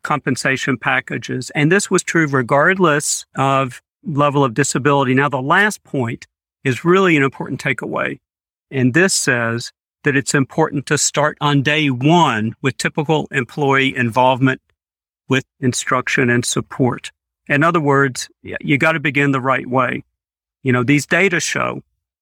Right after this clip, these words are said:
that if a person's employment features and conditions were atypical in the beginning,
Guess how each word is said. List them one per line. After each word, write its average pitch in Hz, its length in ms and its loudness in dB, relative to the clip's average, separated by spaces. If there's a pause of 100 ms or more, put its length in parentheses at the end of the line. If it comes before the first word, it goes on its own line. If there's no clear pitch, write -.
(200)
that 139 140 2
if 143 140 -2
a 135 60 0
person's 170 500 0
employment 151 540 0
features 156 420 0
and 139 140 2
conditions 143 680 0
were 131 180 0
atypical 156 800 -2
in 131 60 -2
the 120 80 -4
beginning, 131 500 0